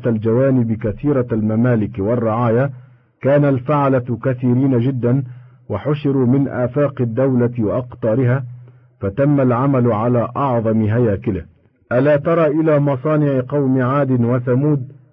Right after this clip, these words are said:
وما قصه القرآن عنهما، وانظر بالمشاهدة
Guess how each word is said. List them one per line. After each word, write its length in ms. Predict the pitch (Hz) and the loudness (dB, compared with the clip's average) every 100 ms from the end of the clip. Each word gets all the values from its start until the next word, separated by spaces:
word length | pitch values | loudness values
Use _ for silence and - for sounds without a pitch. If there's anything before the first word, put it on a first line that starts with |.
| _ _ | _ _
وما 340 | - 123 139 131 | -4 0 0 0
قصه 420 | 139 147 151 139 | -2 -4 -2 -2
القرآن 580 | 127 127 123 123 139 123 | -2 -2 -2 0 2 2
عنهما، 520 | 117 117 123 123 113 - - _ _ - | 2 0 2 0 -2 -10 -20 _ _ -6
وانظر 400 | 120 160 165 151 | -2 0 2 0
بالمشاهدة 800 | 151 151 143 156 139 147 147 | 0 0 0 0 0 0 0